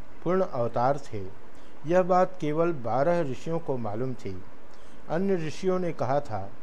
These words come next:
"राम, हम तो तुमको दशरथ का बेटा ही समझते हैं।" अखंड सच्चिदानंद को सब कोई थोड़े ही समझ सकते हैं, परंतु भक्ति उसी की पक्की है जो नित्य को पहुंचकर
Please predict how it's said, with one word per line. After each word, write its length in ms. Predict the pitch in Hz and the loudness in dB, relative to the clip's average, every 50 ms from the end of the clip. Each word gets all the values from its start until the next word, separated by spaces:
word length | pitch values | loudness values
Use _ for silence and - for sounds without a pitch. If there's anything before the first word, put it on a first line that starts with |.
| - - 113 | -4 -2 -2
"राम, 360 | 110 120 127 135 143 160 160 156 - - - - - - - - | -2 0 0 0 0 -2 -2 -4 -4 -4 -4 -4 -4 -4 -4 -2
हम 140 | 170 185 196 | -2 -2 0
तो 180 | - - 190 185 | 0 2 0 2
तुमको 420 | 185 - 170 160 151 - 180 175 | 2 0 -2 -2 -2 0 0 0
दशरथ 540 | 160 131 131 120 - 156 160 160 160 - - | 0 0 -2 -2 0 0 0 0 -2 -2 -2
का 100 | 151 131 | -2 0
बेटा 400 | 117 113 117 113 113 110 160 160 | 0 0 -2 -2 -2 0 0 0
ही 180 | 156 143 135 123 | 0 0 -2 -2
समझते 480 | - - 104 104 101 98 - - 147 135 | -2 -2 -2 -2 -2 -4 -2 -2 -2 -2
हैं।" 320 | 110 101 98 95 95 - - - - - - - - - - - - - - - | -2 -2 -2 -4 -4 -4 -4 -4 -4 -4 -4 -4 -4 -4 -4 -4 -4 -4 -2 -2
अखंड 480 | 131 127 - 175 175 170 180 180 165 156 | -2 0 0 0 0 0 -2 -2 -2 -2
सच्चिदानंद 840 | - - 127 117 - - 147 143 160 160 170 165 160 156 160 156 | -2 -2 -2 -4 -2 -2 -2 0 0 0 0 0 0 -2 -2 -2
को 380 | 156 160 - 165 170 170 175 170 - - - - - - - - - - | -2 -2 -2 -2 -2 -2 -2 -2 -4 -4 -4 -4 -4 -4 -4 -4 2 4
सब 220 | 190 190 180 170 | 4 4 4 2
कोई 180 | - 190 185 190 | 2 2 2 2
थोड़े 400 | 185 - - - 120 123 143 175 | 0 -2 -2 -2 0 0 0 2
ही 160 | 185 190 190 | 2 0 0
समझ 260 | - - 170 156 143 | 0 0 0 -2 -2
सकते 400 | - - 143 123 - - - 120 | -2 -2 -2 -2 -2 -2 -2 -2
हैं, 240 | 104 95 101 98 98 - - - - - - - - - - - | -2 -2 -2 -2 -4 -4 -4 -4 -4 -4 -4 -4 -4 -4 -2 0
परंतु 400 | 135 143 165 180 185 185 196 175 | 2 2 2 2 2 0 0 0
भक्ति 680 | 147 113 92 143 160 - - - - 175 180 185 175 175 - - - - - - - 147 | 0 0 -2 -2 -2 -2 -2 -2 0 0 2 0 0 -2 -4 -4 -4 -4 -4 -4 -2 -2
उसी 240 | 143 - 220 220 | -2 0 0 0
की 180 | 214 220 - 180 | 0 0 0 0
पक्की 420 | - - 151 135 - - 156 139 | 0 0 0 0 0 -2 -2 -2
है 380 | 113 110 107 101 98 - - - - - - - - 120 | -2 0 -2 -2 -2 -2 -4 -4 -4 -4 -4 -4 -4 0
जो 200 | 120 143 139 131 | 2 2 2 2
नित्य 380 | 127 147 165 165 - - 185 | 2 0 -2 -2 -2 -2 -2
को 200 | 175 - 175 156 | -2 0 -2 -2
पहुंचकर 680 | 123 - 131 117 147 180 180 - - 156 131 110 104 95 | 0 0 -2 0 0 -2 -2 -2 -2 0 0 0 -2 -2